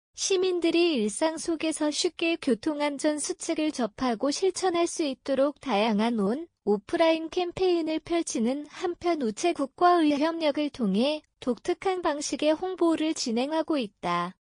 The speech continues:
이번 캠페인을 통해 서울 시민들의 교통안전에 대한 인식이 강화되고 나아가 사고 예방 효과를 기대할 수 있다. 서울시 자경위는 시민들이 생활 속에서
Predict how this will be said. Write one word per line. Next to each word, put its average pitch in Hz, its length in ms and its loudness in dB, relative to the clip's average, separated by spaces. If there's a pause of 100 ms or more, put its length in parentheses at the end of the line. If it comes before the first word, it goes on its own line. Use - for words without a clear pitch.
(640)
이번 311 400 2
캠페인을 359 720 0
통해 269 360 0
서울 392 380 4
시민들의 330 680 2
교통안전에 311 880 0
대한 285 360 2
인식이 254 520 0
강화되고 262 720 0
나아가 226 580 0 (200)
사고 339 460 0
예방 302 420 2
효과를 285 560 2
기대할 320 440 2
수 311 180 -4
있다. 180 640 -4 (500)
서울시 359 600 2
자경위는 262 800 0
시민들이 349 720 0
생활 381 380 2
속에서 294 640 0